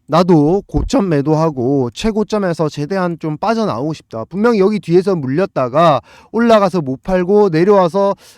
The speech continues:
"아, 이거 어떻게 해야 되지? 어떻게 해야 되지?" 하고 계신 분들이 아마 여기 부근 때 많으실 것 같아요. 특히나 지금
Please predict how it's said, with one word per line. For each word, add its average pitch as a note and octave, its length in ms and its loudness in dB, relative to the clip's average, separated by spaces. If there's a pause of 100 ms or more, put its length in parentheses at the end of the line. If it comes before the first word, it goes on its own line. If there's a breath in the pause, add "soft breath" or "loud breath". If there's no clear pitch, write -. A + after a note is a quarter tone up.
(100)
"아, G#3+ 260 -4
이거 G3 140 -2
어떻게 G3 320 -4
해야 G#3 100 0
되지? G3+ 180 -4
어떻게 G3+ 440 -4
해야 G#3+ 100 0
되지?" G3 260 -4
하고 G#3 320 -10
계신 D3 360 -6
분들이 G3 520 -2 (240 soft breath)
아마 D3 300 -2
여기 E3+ 320 -2
부근 D3+ 360 -8
때 D#3+ 360 -6
많으실 B2 520 -10
것 A#2+ 140 -14
같아요. F#2 420 -14
특히나 G#3+ 360 -2
지금 G3 360 -2